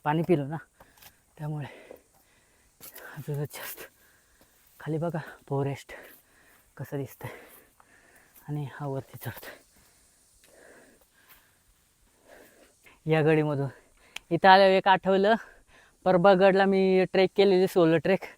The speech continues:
तेव्हा या अशा गडीतून वरती गेलेलो आणि रस्ता ॲक्च्युअली दुसरीकडून होता. थ्रिल आहे ना, अजून थ्रिल बाकी आहे,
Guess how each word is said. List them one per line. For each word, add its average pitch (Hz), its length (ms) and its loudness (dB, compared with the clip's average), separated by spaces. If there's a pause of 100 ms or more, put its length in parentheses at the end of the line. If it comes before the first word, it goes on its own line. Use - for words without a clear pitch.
(420)
तेव्हा 190 240 4
या 175 120 2
अशा 175 200 -2
गडीतून 160 420 0
वरती 160 300 4
गेलेलो 160 360 4 (560)
आणि 160 140 -2
रस्ता 185 300 4
ॲक्च्युअली 175 300 4
दुसरीकडून 160 420 6
होता. 151 200 -2 (4000)
थ्रिल 180 240 0
आहे 135 140 0
ना, 156 80 -4 (1160)
अजून 147 260 -2
थ्रिल 165 260 2
बाकी 175 420 12
आहे, - 280 0